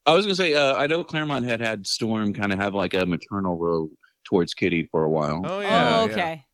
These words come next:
Speaker 2: Um,
Speaker 3: Her wings are on point. The
Speaker 2: I do.
Speaker 3: eyeliner.
Speaker 2: I love that picture of her right there. Of her face is really good.
Speaker 3: The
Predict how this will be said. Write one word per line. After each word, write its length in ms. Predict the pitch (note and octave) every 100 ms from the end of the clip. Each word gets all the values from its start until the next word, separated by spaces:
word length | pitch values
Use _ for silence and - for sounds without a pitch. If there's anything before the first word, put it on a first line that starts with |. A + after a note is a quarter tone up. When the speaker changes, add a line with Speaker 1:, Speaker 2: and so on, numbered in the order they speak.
| _
Speaker 2:
Um, 280 | D3 C3+ B2
Speaker 3:
Her 120 | A3
wings 420 | A3 G3+ B3 B3 F#3
are 60 |
on 180 | E3 D#3+
point. 360 | - F#3 E3 - - _ _ -
The 120 | D#3+
Speaker 2:
I 200 | C3 E3
do. 60 | F3
Speaker 3:
eyeliner. 220 | E3 C3
Speaker 2:
I 120 | A2+
love 320 | B2 C#3 D3+
that 200 | C3+ A#2
picture 360 | - D3 - B2
of 80 | G2
her 120 | G2
right 220 | F#2 F2+
there. 220 | - A2+
Of 80 | F#2+
her 100 | F2+
face 460 | E2+ - A2 G2 -
is 160 | E2
really 260 | F2 A#2+ G2
good. 280 | E2 F#2
Speaker 3:
The 60 | F2